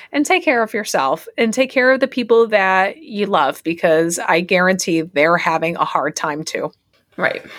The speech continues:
Speaker 1: Right.
Speaker 2: So that's our show.
Speaker 1: That's
Speaker 2: Um, where can the people find us?
Speaker 1: Oh, the people can find us on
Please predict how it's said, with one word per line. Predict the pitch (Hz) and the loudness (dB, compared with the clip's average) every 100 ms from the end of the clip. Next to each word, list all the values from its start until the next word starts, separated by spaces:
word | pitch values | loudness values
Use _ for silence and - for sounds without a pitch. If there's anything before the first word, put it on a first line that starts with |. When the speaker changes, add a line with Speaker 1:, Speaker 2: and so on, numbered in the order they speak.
| - - - - | -20 -20 -18 -16
Speaker 1:
Right. | 180 - - - - | -14 -14 -14 -16 -16
Speaker 2:
So | - - 277 294 | -16 -4 0 2
that's | 330 349 359 | 2 0 2
our | 349 359 | 2 2
show. | - - 359 330 302 285 269 277 285 285 285 | -2 2 4 6 6 6 4 2 0 -6 0
Speaker 1:
That's | 302 233 233 | 2 4 4
Speaker 2:
Um, | 240 240 254 302 - _ _ _ - | 2 0 -2 -8 -20 _ _ _ -10
where | 240 247 - | 0 0 0
can | 320 294 | -4 -6
the | |
people | 294 285 285 262 | -4 -4 -4 -2
find | 285 262 240 | 0 0 0
us? | 214 220 240 - 277 | -2 -2 -6 -10 0
Speaker 1:
Oh, | 302 294 277 269 262 | 4 4 6 6 4
the | 247 | 2
people | 247 294 262 247 | -2 -4 -2 -2
can | 247 220 | -4 -6
find | - 226 214 214 | -4 -2 -2 -2
us | 214 214 208 208 - - - _ - - _ _ _ _ _ _ - | 0 2 0 -4 -6 -8 -10 _ -20 -20 _ _ _ _ _ _ -2
on | 208 196 185 | 0 2 -2